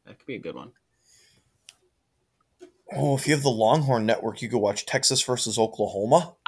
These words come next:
Speaker 1: I saw, I was wondering what L H N was. That makes sense now.
Speaker 2: Yep. Um, <laughs> boy, yeah, how about, talk about, like, the shine coming off a game, uh, be-, may-, like, uh, two months ago, how excited would we have been for Purdue at Michigan?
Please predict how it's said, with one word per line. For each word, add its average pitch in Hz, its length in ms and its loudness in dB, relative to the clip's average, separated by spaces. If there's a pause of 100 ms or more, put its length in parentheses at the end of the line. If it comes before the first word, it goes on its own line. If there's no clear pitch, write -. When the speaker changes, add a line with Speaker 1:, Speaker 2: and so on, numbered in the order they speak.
Speaker 1:
I 131 100 6
saw, 139 240 2
I 139 140 4
was 135 100 -2
wondering 147 300 2
what - 60 -6
L 113 140 0
H 107 200 -2
N 104 180 -4
was. 95 220 -6
That 98 120 -8
makes 98 160 -10
sense 95 240 -12
now. 98 180 -16 (280)
Speaker 2:
Yep. 107 320 0 (420)
Um, 120 440 4 (240)
<laughs> - 240 -20
boy, 185 180 12
yeah, 156 240 10
how 151 60 8
about, 185 300 8
talk - 180 6
about, 151 320 10
like, 123 340 4
the 139 80 -4
shine 147 440 4
coming 135 200 -2
off 123 200 2
a 127 40 -4
game, 117 260 -2
uh, 110 300 -2
be-, 113 200 -2
may-, 139 220 4
like, 131 140 0
uh, 104 220 2
two 226 160 0
months 196 240 6
ago, 107 240 4
how 135 120 8
excited 131 360 4
would 120 120 0
we 113 120 0
have 110 100 0
been 110 200 0
for 101 120 -4
Purdue 104 400 -6
at 104 180 0
Michigan? 90 520 -6